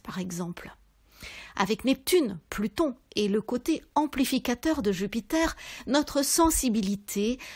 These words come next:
notre intuition sont puissantes. Alors on est très réceptif aux autres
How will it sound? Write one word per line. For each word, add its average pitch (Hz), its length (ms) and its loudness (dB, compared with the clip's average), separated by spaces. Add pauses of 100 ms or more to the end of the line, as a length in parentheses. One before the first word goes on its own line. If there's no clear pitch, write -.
(100)
notre 269 420 2 (100)
intuition 208 880 -4 (200)
sont - 320 0
puissantes. - 800 -6 (480)
Alors 190 220 0
on 226 100 0
est 226 160 -2
très 269 220 2
réceptif 226 600 -2
aux 247 200 2
autres 208 400 -2